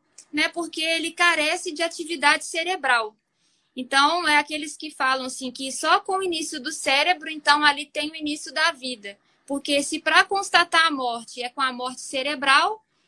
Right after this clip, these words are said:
então também o início da vida é só quando começar o início da atividade cerebral. Mas isso também é um grande equívoco, né? Um argumento falso,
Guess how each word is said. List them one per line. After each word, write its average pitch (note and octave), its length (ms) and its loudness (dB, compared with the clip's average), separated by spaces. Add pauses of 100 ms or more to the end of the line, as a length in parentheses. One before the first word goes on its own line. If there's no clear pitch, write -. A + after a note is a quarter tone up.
então F#4 320 2
também F4+ 240 2
o F#4 60 -4
início E4 320 -4
da E4 160 4
vida D4+ 240 -4
é E4 40 -4
só D#4+ 140 -2
quando E4+ 380 -4 (100)
começar F4 540 2
o F4 40 -2
início F4 380 -4
da D4 80 0
atividade C4+ 540 4
cerebral. B3+ 600 -6 (800)
Mas D#4 200 8
isso F#4+ 160 -2
também F#4+ 520 2
é E4+ 120 0
um F4 200 -4 (240)
grande F#4 440 0
equívoco, D#4+ 680 -2
né? D4 200 0
Um D4+ 80 -2
argumento D4 460 -2
falso, D4 560 2